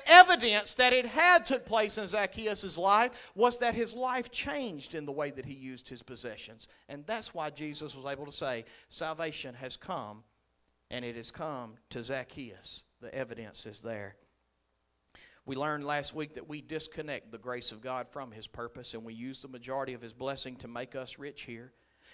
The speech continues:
If we be honest, we find our happiness and our security in our possessions.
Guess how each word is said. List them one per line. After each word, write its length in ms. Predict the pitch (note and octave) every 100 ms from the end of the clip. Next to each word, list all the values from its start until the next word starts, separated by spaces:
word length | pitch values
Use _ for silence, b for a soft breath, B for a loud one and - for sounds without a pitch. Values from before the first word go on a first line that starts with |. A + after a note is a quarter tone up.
| b
If 160 | -
we 120 | D3 C#3+
be 180 | C#3+
honest, 320 | C#3+ E3 D#3+ -
we 140 | E3
find 340 | - D#3 E3
our 160 | D#3 D#3
happiness 640 | C#3+ F3 F3+ F#3 F3+ -
and 80 | C3+
our 100 | C#3
security 600 | - C3+ - F3+ B2+ A#2
in 60 | A2+
our 120 | A#2+
possessions. 800 | C#3 B2 A2 - - F#2 -